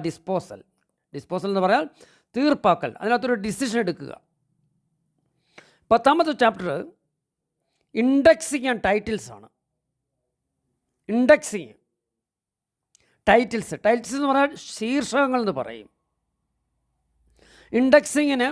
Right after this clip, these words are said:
നമ്മൾ സാധാരണ മലയാളത്തിൽ ഇൻഡെക്സിങ് എന്ന് പറയും, ചിലപ്പോൾ ചോദ്യത്തിൽ ഇൻഡെക്സിങ് തന്നെ കാണും. എന്നാൽ സർക്കാരിൻ്റെ പരിഭാഷ സൂചകപ്പെടുത്തൽ എന്നാണ് ഇൻഡെക്സിങ്ങിന് പറയുന്നത്. സൂചകപ്പെടുത്തുകൽ. ഫയൽ ഡിസ്പോസ് ചെയ്ത് കഴിഞ്ഞാൽ ഇൻഡെക്സ് ചെയ്യണം,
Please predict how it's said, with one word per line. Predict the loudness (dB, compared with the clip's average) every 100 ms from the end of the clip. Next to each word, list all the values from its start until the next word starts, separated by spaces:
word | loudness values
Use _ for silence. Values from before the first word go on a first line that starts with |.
| -4
നമ്മൾ | -6 -2 -2
സാധാരണ | 0 2 2
മലയാളത്തിൽ | 6 6 4 0 -2
ഇൻഡെക്സിങ് | -2 -4 -4 -6
എന്ന് | -2
പറയും, | -2 -2 -6 -16 _ -8 -2
ചിലപ്പോൾ | 2 2
ചോദ്യത്തിൽ | 4 2 0 0
ഇൻഡെക്സിങ് | 0 0 0
തന്നെ | 0 2
കാണും. | 0 0 -8 _ _ _ _ _ _ -8
എന്നാൽ | -4 0 2
സർക്കാരിൻ്റെ | 4 4 6 2
പരിഭാഷ | 4 4 4 2 -4 -8 _ -20 _ -8
സൂചകപ്പെടുത്തൽ | -4 -2 2 4 4 4 0 -2 -2 -4
എന്നാണ് | -2 -6 -6
ഇൻഡെക്സിങ്ങിന് | -6 -8 -12 -10 -10
പറയുന്നത്. | -14 -16 -14 -8
സൂചകപ്പെടുത്തുകൽ. | -2 2 2 0 -8 -10 -18 -18 _ _ _ _ _ _ _ _ _ _ _
ഫയൽ | 2 2 2
ഡിസ്പോസ് | -2 -2 0
ചെയ്ത് | 2 2
കഴിഞ്ഞാൽ | 2 -2
ഇൻഡെക്സ് | 0 -2 -2
ചെയ്യണം, | -16 -20